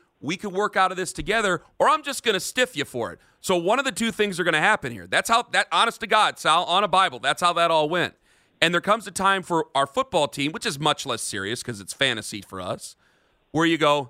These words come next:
Hey, this is what it is. We, we gotta make sure that this goes as well as we can, or we, <laughs> this thing's gonna go belly up, and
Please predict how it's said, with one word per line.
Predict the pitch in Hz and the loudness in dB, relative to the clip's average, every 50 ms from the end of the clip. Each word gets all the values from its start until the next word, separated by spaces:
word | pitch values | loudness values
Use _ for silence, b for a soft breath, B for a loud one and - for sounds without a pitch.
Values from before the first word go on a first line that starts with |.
| _ | _
Hey, | - - 233 160 127 | -6 -4 -4 -2 -2
this | 110 147 180 175 - | -2 -2 -2 -2 -2
is | 190 185 147 139 | -2 -2 -2 -2
what | 147 147 131 | -2 -2 -2
it | 127 127 175 | -2 -2 -2
is. | 233 233 170 120 - | 0 0 -2 -2 -4
We, | 107 113 127 - | -8 -10 -10 -10
we | - 107 117 139 | -8 -8 -6 -2
gotta | 185 185 160 | -2 -2 0
make | 139 135 127 113 | 0 -2 -2 -4
sure | - - 143 131 | -4 -4 -4 -4
that | 117 113 107 | -4 -6 -6
this | 135 127 - | -6 -6 -4
goes | - 135 131 123 113 | -4 -4 -4 -2 -4
as | 113 107 | -6 -6
well | 120 123 120 117 | -4 -2 -2 -2
as | 113 107 | -4 -6
we | 113 107 | -8 -10
can, | - - 165 185 180 151 | -6 -4 -2 -2 0 0
or | 123 113 113 | 0 -2 -2
we, | 98 104 107 90 110 107 | -4 -8 -10 -12 -12 -14
<laughs> | - | -16
this | 139 139 - - - - | -16 -14 -12 -10 -8 -6
thing's | 185 170 - | -6 -6 -4
gonna | - 151 131 123 | -4 -4 -4 -4
go | 107 110 101 | -4 -8 -6
belly | 98 110 120 117 110 113 127 | -2 -2 0 0 0 2 2
up, | 151 185 190 - | 2 2 2 0
and | 151 131 127 117 | -4 -6 -6 -6